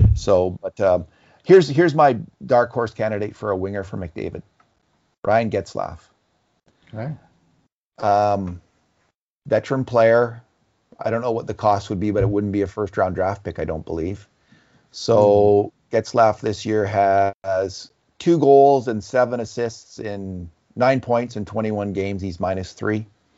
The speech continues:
Speaker 1: Um, maybe he's done.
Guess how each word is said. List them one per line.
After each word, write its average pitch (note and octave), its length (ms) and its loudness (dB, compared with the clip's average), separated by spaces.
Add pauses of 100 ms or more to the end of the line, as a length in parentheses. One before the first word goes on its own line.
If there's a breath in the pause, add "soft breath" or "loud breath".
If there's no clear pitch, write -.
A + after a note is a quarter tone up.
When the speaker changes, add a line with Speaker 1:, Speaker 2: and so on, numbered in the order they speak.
(840 soft breath)
Speaker 1:
Um, A2 580 4 (540)
maybe C#3+ 260 4
he's C3 180 2
done. A2 360 2